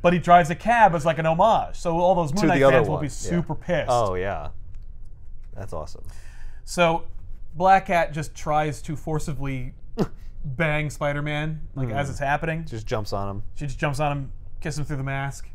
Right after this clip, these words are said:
Speaker 2: Mm-hmm.
Speaker 1: and she lifts up the mask, tries to make it. He's like, "Whoa, okay. Last time I saw you, Elektra threw a sigh in your chest.
Speaker 2: Yeah.
Speaker 1: And you fell off," and she's like, "And I saw you come after me and try to find me. Like, that was so sweet."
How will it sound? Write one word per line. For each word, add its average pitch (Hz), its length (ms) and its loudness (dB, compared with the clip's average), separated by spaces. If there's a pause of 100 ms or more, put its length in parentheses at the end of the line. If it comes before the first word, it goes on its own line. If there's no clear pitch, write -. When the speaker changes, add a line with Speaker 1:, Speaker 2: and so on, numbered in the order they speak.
(120)
Speaker 2:
Mm-hmm. 110 320 -6 (220)
Speaker 1:
and 139 100 -4
she 127 120 -6
lifts 147 200 -2
up 147 120 -4
the 147 80 -6
mask, 139 300 -2
tries 127 120 -6
to 127 60 -8
make 127 140 -6
it. 123 40 -12
He's 143 80 -6
like, 185 100 -2
"Whoa, 247 440 10
okay. 165 300 0 (600)
Last 226 280 6
time 269 120 0
I 254 60 0
saw 247 240 2
you, 190 160 -2
Elektra 190 280 0
threw 170 240 -4
a 104 80 -8
sigh 202 960 4
in 147 240 -2
your 110 280 -6
chest. 123 760 0
Speaker 2:
Yeah. 123 520 4
Speaker 1:
And 139 80 0
you 147 80 -2 (100)
fell 196 240 8
off," 175 140 6
and 151 80 -4
she's 151 120 -6
like, 143 120 -4
"And 143 100 0
I 151 40 0
saw 202 200 -4
you 208 140 -4
come 196 220 -4
after 185 280 -4
me 123 140 -6
and 113 100 -8
try 147 100 -4
to 143 60 -8
find 202 320 -4
me. 113 140 -6
Like, 123 140 -6
that - 80 -8
was 165 100 -8
so 143 100 -6
sweet." 98 380 -8